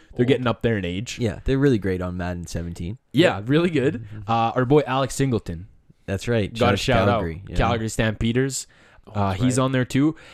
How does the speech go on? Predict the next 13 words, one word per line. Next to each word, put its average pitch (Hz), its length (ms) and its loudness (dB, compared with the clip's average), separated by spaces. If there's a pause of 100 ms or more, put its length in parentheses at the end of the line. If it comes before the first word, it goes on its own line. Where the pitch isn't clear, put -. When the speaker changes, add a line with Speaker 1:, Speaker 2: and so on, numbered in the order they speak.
(200)
Speaker 1:
And 127 500 0 (560)
according 175 320 2
to 139 160 0
a 123 40 4
lot 127 220 2
of 120 120 -6
people, 123 480 0
they 113 160 -2
added 113 320 0
one 113 100 0
of 110 80 0
the 107 60 -2
best 104 440 -2